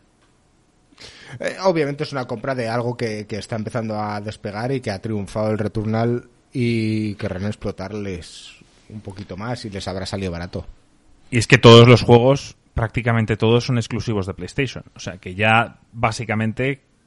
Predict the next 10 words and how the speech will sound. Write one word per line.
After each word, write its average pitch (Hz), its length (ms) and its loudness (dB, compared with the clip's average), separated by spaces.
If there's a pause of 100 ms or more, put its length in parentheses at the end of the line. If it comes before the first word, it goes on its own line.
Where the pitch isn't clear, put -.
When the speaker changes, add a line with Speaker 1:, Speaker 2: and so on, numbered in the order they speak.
(140)
Speaker 2:
quitando 117 360 2
el 113 100 2
de 110 100 4
golf 120 320 8
ese 120 160 -2
que 113 60 2
has 107 80 0
dicho, 160 380 0 (480)
la 123 160 6
mayoría 117 760 6